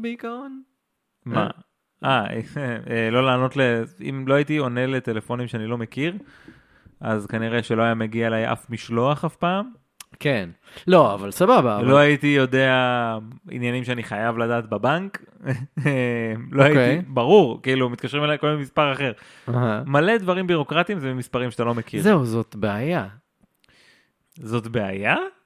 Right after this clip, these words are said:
Speaker 2: <laughs> לא, כאילו, אז מה, המספ-, אוקיי, מה יקרה? עניתי למישהו עכשיו וזה השטן. אוקיי, חמאס מתקשר אליי, ואני,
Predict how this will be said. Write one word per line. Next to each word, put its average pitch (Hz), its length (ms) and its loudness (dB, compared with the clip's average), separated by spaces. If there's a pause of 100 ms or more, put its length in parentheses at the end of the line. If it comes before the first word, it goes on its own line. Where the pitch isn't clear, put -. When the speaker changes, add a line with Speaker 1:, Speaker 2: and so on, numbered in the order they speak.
(100)
Speaker 2:
<laughs> - 40 -16 (1600)
לא, 131 100 -2 (140)
כאילו, 135 200 4
אז 135 100 2
מה, 233 220 4
המספ-, 131 300 -6 (200)
אוקיי, 170 360 2
מה 143 180 2
יקרה? 180 380 0
עניתי 180 340 -2
למישהו 175 320 2
עכשיו 226 240 0
וזה 143 240 2
השטן. 139 540 0
אוקיי, 143 200 0
חמאס 170 440 2
מתקשר 143 480 4
אליי, 117 220 4
ואני, 131 220 0